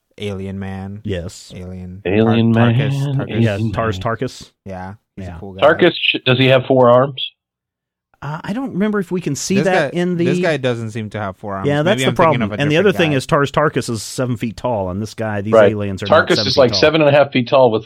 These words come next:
Speaker 3: four arms.
Speaker 2: The other problem that I'm gonna have with this movie is, in the book, in the original story, um, you know, John Carter wakes up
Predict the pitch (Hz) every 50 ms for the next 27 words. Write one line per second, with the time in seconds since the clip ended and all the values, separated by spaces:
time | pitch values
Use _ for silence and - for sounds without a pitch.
0 | - - 127 120 117 85 107 107 104 101 92 92 92 90 - - - - - 156
1 | 220 240 262 247 - 240 226 226 214 214 208 202 202 196 175 156 180 175 175 180
2 | 175 - - 170 - - 170 160 170 160 175 160 - 139 151 143 139 139 139 135
3 | 131 - _ _ _ _ _ _ _ _ _ _ _ _ _ - 160 165 156 135
4 | 117 - 185 220 160 104 95 - - - - _ _ _ _ _ _ _ _ -
5 | 131 135 127 123 123 139 175 165 180 160 143 139 - - - 165 160 131 107 101
6 | 101 101 101 _ _ _ _ _ _ _ _ _ - 123 123 120 113 110 107 107
7 | 104 101 101 95 - _ _ _ _ _ _ _ _ _ _ _ - 131 123 113
8 | 110 - 135 147 147 - - 156 147 123 113 120 127 127 - 147 139 123 -